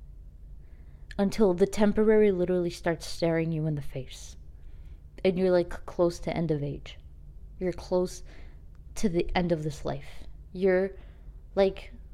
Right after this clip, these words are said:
sitting casually next to the angel of death, you know? And you're like, "Shoot, this is my time?" Like, <laughs> what?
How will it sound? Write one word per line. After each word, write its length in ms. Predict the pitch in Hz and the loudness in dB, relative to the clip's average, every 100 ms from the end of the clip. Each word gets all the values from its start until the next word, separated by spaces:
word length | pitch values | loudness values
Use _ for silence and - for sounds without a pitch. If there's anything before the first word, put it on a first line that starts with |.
| - | -14
sitting 600 | - 185 196 208 214 208 - - - | -2 4 4 4 2 -2 -10 -14 -10
casually 600 | - 175 180 175 175 170 | -2 2 4 4 0 0
next 260 | 160 156 - | 0 -4 -2
to 120 | 175 | -2
the 100 | 165 | 0
angel 340 | 165 165 170 160 | -2 -2 0 0
of 140 | 151 | -2
death, 340 | 147 139 - - - - - - - - - - - | -6 -8 -10 -12 -14 -14 -14 -16 -16 -18 -18 -16 -8
you 80 | 151 | -4
know? 240 | 151 165 - - | -2 -4 -10 -8
And 100 | 160 | -2
you're 80 | 160 | 0
like, 240 | 156 147 147 - - | 0 -2 -6 -20 -18
"Shoot, 300 | - 170 151 - - - - - - - - - - - - - - | -8 -2 -2 -2 -16 -16 -10 -4 2 2 2 -4 -10 -12 -14 -16 -6
this 100 | 185 | -2
is 40 | |
my 140 | 170 151 | 0 0
time?" 520 | 143 139 175 226 220 | 0 -2 0 0 -2
Like, 300 | 160 147 143 - - - | -2 -2 -4 -6 -4 -4
<laughs> 920 | 156 - - - - - - - - | 0 0 0 0 2 2 2 0 4
what? 400 | 330 539 539 | 8 10 8